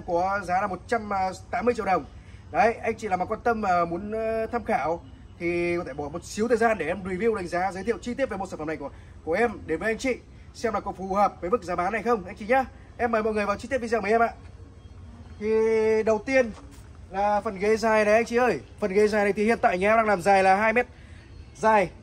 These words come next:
là hai mét bảy, hai mét bảy, sâu từ mặt đất, à, sâu là của nó là bên là bảy mươi lăm, còn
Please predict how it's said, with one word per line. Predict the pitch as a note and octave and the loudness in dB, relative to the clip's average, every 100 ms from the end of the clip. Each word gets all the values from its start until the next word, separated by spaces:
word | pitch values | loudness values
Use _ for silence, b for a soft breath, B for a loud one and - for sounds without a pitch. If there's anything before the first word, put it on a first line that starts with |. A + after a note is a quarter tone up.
| - | -2
là | E3+ F#3 F#3 F3+ F3+ | 4 6 6 6 4
hai | F3 A#3 | 2 2
mét | B3 | 4
bảy, | G#3 D#3+ D3+ F3+ - - - - | 4 2 2 -8 -14 -20 -20 -10
hai | - B3+ | 2 4
mét | B3+ | 6
bảy, | G3 D3 C3+ | 2 0 -10
sâu | - C4 B3+ B3 | -4 2 2 2
từ | F#3+ | -2
mặt | G3+ | 0
đất, | C4 - - - - - - - | -2 -4 -20 -20 -20 -20 -20 -6
à, | F#3+ | -2
sâu | G3 C4 B3 A3 - - | 0 0 0 -2 -6 -16
là | E3+ F3+ F#3 F#3 F#3 F3+ F3+ E3+ | -4 2 4 4 4 4 4 2
của | D3+ | 0
nó | E3+ | 2
là | F#3+ | 2
bên | A3+ | 2
là | G#3+ | 0
bảy | F#3+ F3 D#3 | 0 0 0
mươi | A3+ | 2
lăm, | B3 G#3 - B B - | 2 0 -16 B B 0
còn | G#3+ | 2